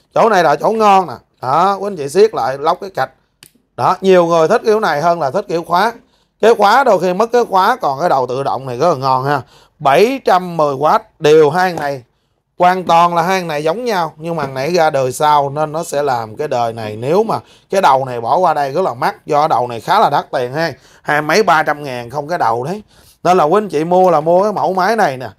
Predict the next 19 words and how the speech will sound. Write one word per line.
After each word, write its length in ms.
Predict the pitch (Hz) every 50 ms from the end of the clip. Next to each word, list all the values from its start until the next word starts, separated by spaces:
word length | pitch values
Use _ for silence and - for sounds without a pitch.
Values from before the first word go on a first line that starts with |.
| _ _ _ _ _ _ _ _
Một 140 | - 165 170 160
triệu 180 | 175 165 175 190
bốn 260 | 185 277 - 269 269
trăm 220 | 226 220 185 185 175
bảy 160 | 147 151 196 185
mươi 100 | 165 147 -
ngàn, 260 | 156 156 143 135 123 - -
nhưng 200 | 143 185 202 190
mà 100 | 170 147
trong 220 | 147 165 165 180
cái 80 | 196 196 190
chương 180 | 196 185 170
trình 220 | 147 160 147 139 139
này 140 | 131 123 120
quý 120 | 143 170
anh 120 | 185 185
chị 160 | 160 139 127 131
mua 320 | 151 160 160 160 165 180
á, 80 | 190